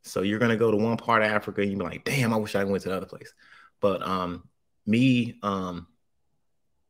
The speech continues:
you know, being able to have the opportunity to go to Kemet, man, is, is definitely, um, a bucket list trip that, that if you can have the opportunity to go, I, I, I suggest you try to go.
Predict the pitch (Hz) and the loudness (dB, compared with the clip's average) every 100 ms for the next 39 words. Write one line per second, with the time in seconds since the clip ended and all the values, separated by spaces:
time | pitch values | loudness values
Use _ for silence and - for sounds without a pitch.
0 | _ _ 110 92 87 85 - _ _ - | _ _ 0 0 -2 -4 -8 _ _ -2
1 | 117 113 113 104 104 104 101 98 - 113 | 2 4 4 2 2 2 4 4 2 0
2 | 101 95 92 - 120 117 98 101 101 101 | 0 0 -2 -2 0 0 0 0 -2 -4
3 | - 104 - - - _ _ 117 - 104 | -2 -2 -2 -10 -16 _ _ -2 0 -2
4 | 98 90 _ - - - _ _ 92 92 | -2 -6 _ -20 -20 -20 _ _ -6 -4
5 | 87 85 85 _ _ _ 98 82 110 104 | -4 -8 -12 _ _ _ -6 0 0 2
6 | - 95 90 - 101 - 90 - _ 98 | 0 -2 -2 2 0 2 -4 -6 _ 0
7 | 90 90 - - 95 87 110 113 104 104 | 2 -2 -8 -6 -4 -2 0 0 0 -2
8 | 98 - 110 98 90 85 87 92 90 85 | -2 -4 -2 -2 -2 -4 -2 0 0 -2
9 | 87 87 85 92 - 85 92 95 - 90 | -6 -6 -6 -8 -10 -10 -4 -4 -4 -8
10 | - 95 87 82 87 82 | -2 0 0 -2 -4 -4